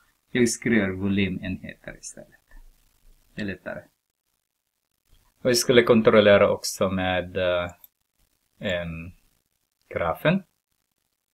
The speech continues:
Så har jag skrivit här nu då. Här är våran.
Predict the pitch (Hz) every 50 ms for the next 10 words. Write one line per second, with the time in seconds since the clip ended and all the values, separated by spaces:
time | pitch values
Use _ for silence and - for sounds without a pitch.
0 | _ _ _ _ _ - - - - 107 110 104 107 107 104 - - - 101 98
1 | 95 92 - - 110 104 101 104 95 95 95 110 139 156 156 _ _ _ - -
2 | _ _ _ _ _ _ _ _ _ - - 117 107 104 98 92 95 87 87 -
3 | 98 101 117 143 156